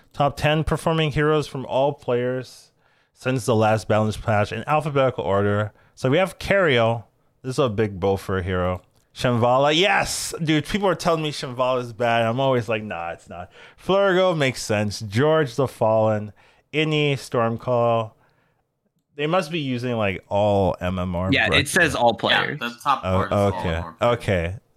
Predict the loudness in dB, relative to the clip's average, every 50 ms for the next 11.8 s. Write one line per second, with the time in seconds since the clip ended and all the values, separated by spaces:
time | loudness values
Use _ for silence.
0 | -4 -2 0 2 2 0 -2 -4 -6 -6 -6 -6 -8 -10 -16 -20 -20 -20 -20 -18
1 | -10 -4 0 0 0 0 2 2 2 2 4 4 2 2 0 -2 -2 -2 0 0
2 | 0 0 0 0 2 2 2 2 2 0 -2 -2 -2 -2 0 0 0 0 2 0
3 | 0 -2 -2 -2 0 2 2 0 0 -2 -2 0 0 0 0 0 -4 -4 0 0
4 | -2 -2 -2 -6 -4 -2 -2 -2 -2 -4 -6 -8 -6 -2 -2 -2 0 0 -2 -2
5 | -4 -6 -12 -14 -16 -16 -20 _ _ _ _ _ _ _ _ _ _ _ _ _
6 | _ _ _ _ -6 -4 -4 -4 -4 -6 -8 -8 -10 -14 -14 -10 -8 -6 -6 -6
7 | -6 -8 -10 -12 -8 -8 -6 -6 -6 -8 -8 -10 -14 -18 -10 -6 -2 0 0 2
8 | 2 0 -2 0 0 0 0 0 -2 0 0 0 0 0 -2 -2 -4 -4 -8 -8
9 | -4 -4 -4 -4 -4 -6 -6 -8 -6 -6 -8 -10 -10 -8 -6 -4 -2 -2 0 0
10 | 0 0 -2 -2 0 -2 -2 -2 -4 -8 -12 -10 -8 -6 -6 -4 -2 0 0 2
11 | 2 2 0 0 -2 -4 -2 0 0 2 2 2 0 -2 -2 -6